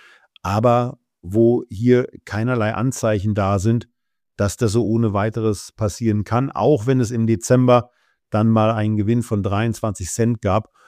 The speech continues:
Und, äh, selbst wenn es gewinn-, gelingt, hier die Gewinne, äh, weiter zu steigern, dann müsste man sie eben auf drei Quartalsebenen eben verdoppeln,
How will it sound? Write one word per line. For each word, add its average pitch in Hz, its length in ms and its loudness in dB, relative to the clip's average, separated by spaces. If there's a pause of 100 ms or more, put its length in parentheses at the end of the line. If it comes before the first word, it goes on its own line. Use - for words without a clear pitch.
(240)
Und, 98 320 -2
äh, 104 380 2
selbst 113 320 -2
wenn 123 100 2
es 104 120 -4
gewinn-, 113 440 0
gelingt, 113 440 0
hier 127 280 -2
die 110 140 -6
Gewinne, 113 600 2
äh, 104 440 -2
weiter 110 320 -2
zu - 200 -14
steigern, 117 640 2 (640)
dann 90 120 -4
müsste 120 320 0
man 117 200 2
sie 104 200 -2
eben 110 240 0
auf 92 160 -4
drei 101 280 0
Quartalsebenen 107 1040 -4
eben 104 320 -4
verdoppeln, 160 800 2